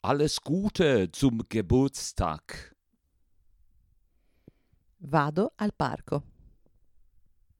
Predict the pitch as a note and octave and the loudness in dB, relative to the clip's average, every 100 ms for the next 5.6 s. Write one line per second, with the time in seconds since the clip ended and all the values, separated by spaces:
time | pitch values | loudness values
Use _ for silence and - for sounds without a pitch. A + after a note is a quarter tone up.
0 | _ _ _ _ - - - F#2 G2 G#2 | _ _ _ _ -16 -16 -10 -6 -2 0
1 | A2 E2 G#2 - - F2+ E2 D#2 D2 C#2 | 0 -2 -6 -14 -8 -6 -2 -4 -4 -2
2 | G#2+ A#2 G#2 - - - _ _ _ _ | 0 0 -4 -12 -14 -14 _ _ _ _
3 | _ _ _ _ _ _ _ E3 F#3+ D#3+ | _ _ _ _ _ _ _ 0 2 2
4 | - - C4 G#3 A3+ B3+ _ - E3+ F3+ | 0 2 4 4 2 -2 _ -6 -4 -2
5 | - B2+ C#3 - C#3+ | -4 -6 -8 -6 -6